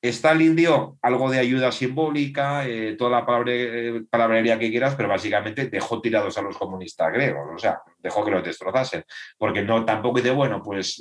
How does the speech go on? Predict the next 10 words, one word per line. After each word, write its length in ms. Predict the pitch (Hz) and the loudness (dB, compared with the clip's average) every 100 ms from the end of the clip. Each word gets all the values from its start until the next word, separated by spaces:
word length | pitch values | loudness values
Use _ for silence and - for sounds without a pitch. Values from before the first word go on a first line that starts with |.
| 110 | -8
no 260 | 113 139 | -2 0
quiero 240 | 139 143 139 | 2 2 4
crearle 240 | 139 139 | 4 4
muchos 260 | 131 127 117 | 2 -2 -2
problemas 320 | 131 131 123 | -2 0 -2
al 80 | 127 | -2
Reino 160 | 131 131 | -2 0
Unido 180 | 135 | 0
en 80 | 131 | 0
Grecia 560 | 143 143 139 139 139 | 0 0 2 0 0